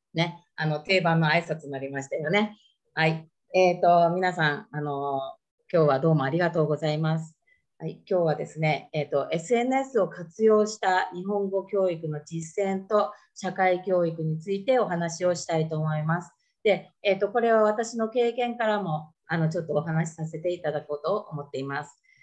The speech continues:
で、今日お話しすることは、あの、一番目、パンデミック前とパンデミック中の日本語教育の問題点、それから日本語教育の、えーと、ちょっと待ってくださいね。はい、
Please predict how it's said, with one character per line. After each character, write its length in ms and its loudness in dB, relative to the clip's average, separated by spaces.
で、 280 2
今 140 2
日 40 6
お 100 6
話 340 2
し 60 -16
す 80 -2
る 100 -2
こ 140 -4
と 160 0
は、 340 0
あ 80 -4
の、 140 0
一 220 -4
番 240 2
目、 280 -2
パ 120 -2
ン 80 -4
デ 80 -2
ミ 180 -4
ッ 20 -18
ク 120 -6
前 260 -2
と 140 -4
パ 160 -10
ン 100 -4
デ 100 -6
ミ 220 -4
ッ 20 -20
ク 60 -20
中 220 -4
の 260 -2
日 100 -6
本 200 -2
語 140 -4
教 220 0
育 200 -6
の 100 -2
問 220 -2
題 260 -4
点、 160 -12
そ 100 -18
れ 140 -8
か 100 -14
ら 320 -4
日 140 -4
本 180 0
語 140 -6
教 240 0
育 220 -4
の、 400 -2
え 140 -6
ー 80 -12
と、 80 -20
ち 100 -20
ょ 40 -20
っ 20 -20
と 60 -20
待 100 -20
っ 40 -20
て 60 -20
く 40 -20
だ 80 -20
さ 100 -18
い 80 -20
ね。 260 -14
は 80 -2
い、 180 -4